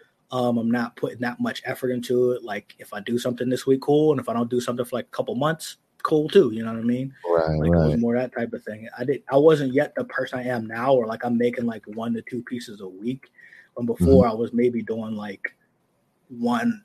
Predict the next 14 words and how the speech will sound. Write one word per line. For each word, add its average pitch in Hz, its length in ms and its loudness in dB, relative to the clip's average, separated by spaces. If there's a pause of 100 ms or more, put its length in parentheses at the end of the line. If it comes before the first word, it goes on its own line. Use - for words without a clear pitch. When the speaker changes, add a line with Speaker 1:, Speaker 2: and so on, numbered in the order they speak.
(100)
Speaker 1:
every 117 380 -4
month 120 360 -4
or 110 120 -4
so. 110 260 -6
Or 110 100 -6
if - 100 -8
I 127 140 0
felt - 480 0 (600)
particularly 127 720 2
inspired, 113 720 -4 (520)
I 139 100 0
would 117 240 2
do, 123 220 2
like, 113 480 -4